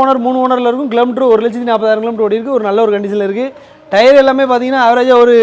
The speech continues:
சிக்ஸ்டி to எயிட்டி per-, எயிட்டி பர்சன்டேஜ் வரைக்கும் இருக்குது. வண்டி ஒரு நல்ல ஒரு கண்டிஷன். வி எல் எக்ஸ் ஃபுல் ஆப்ஷன் வண்டி.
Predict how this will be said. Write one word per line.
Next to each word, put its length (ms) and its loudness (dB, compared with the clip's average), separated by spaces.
சிக்ஸ்டி 280 -8
to 180 -2
எயிட்டி 240 0
per-, 200 -2
எயிட்டி 160 -2
பர்சன்டேஜ் 280 -4
வரைக்கும் 260 -2
இருக்குது. 220 -4
வண்டி 240 -2
ஒரு 100 0
நல்ல 180 -2
ஒரு 180 -4
கண்டிஷன். 260 -10
வி 100 -4
எல் 60 2
எக்ஸ் 180 -6
ஃபுல் 140 -6
ஆப்ஷன் 260 0
வண்டி. 180 -6